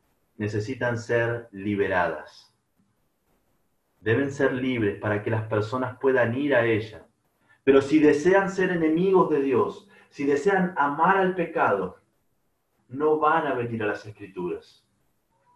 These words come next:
En Juan capítulo cinco, versos treinta y nueve en adelante, el Señor Jesucristo dijo, "Escudriñad las Escrituras, porque a vosotros os parece que en ella tenéis la vida eterna",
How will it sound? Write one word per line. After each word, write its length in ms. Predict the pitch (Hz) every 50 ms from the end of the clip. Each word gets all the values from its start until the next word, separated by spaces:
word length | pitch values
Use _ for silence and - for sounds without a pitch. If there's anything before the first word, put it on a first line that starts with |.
| _ _ _ _ _ -
En 200 | - 117 127 -
Juan 240 | - 175 180 175 -
capítulo 400 | 160 151 170 170 - 170 160 147
cinco, 640 | - - - 170 165 151 - - 98 - - - _ _ _ _ _ _ _ _ _ _ _ _ -
versos 380 | 123 139 151 156 - 165 160 -
treinta 280 | 156 147 143 - 135
y 80 | 135 135
nueve 280 | 143 151 160 156 147
en 60 | 135 131
adelante, 440 | 131 131 131 135 139 143 135 135
el 80 | 127 110
Señor 340 | - 139 139 156 180 180 -
Jesucristo 600 | 185 - - 156 - - 202 208 - - 170 151
dijo, 260 | 156 170 160 - 165
"Escudriñad 1000 | - - - - - 160 156 156 165 160 156 160 165 180 196 214 220 226 220 214 214
las 200 | 214 196 - -
Escrituras, 920 | 202 190 - - 202 202 202 - 220 208 180 151 - - - - _ _ _ _ _ _ _ _ _ _ _ _ _ _ _ _ _ _ _ _ _ _
porque 280 | - 160 156 156 -
a 20 | 160
vosotros 1000 | 156 160 156 - - - 226 233 214 - - - 110 101 95 - - - _ _ _ _ -
os 160 | - 135 -
parece 420 | - 147 156 180 175 180 190 165 -
que 180 | 165 151 139
en 80 | 143 156
ella 300 | 180 180 170 175 160 143
tenéis 360 | 147 143 143 151 156 151 151
la 120 | 147 135
vida 240 | 135 151 156 151 143
eterna", 580 | 139 139 147 143 143 - 113 101 95 95 -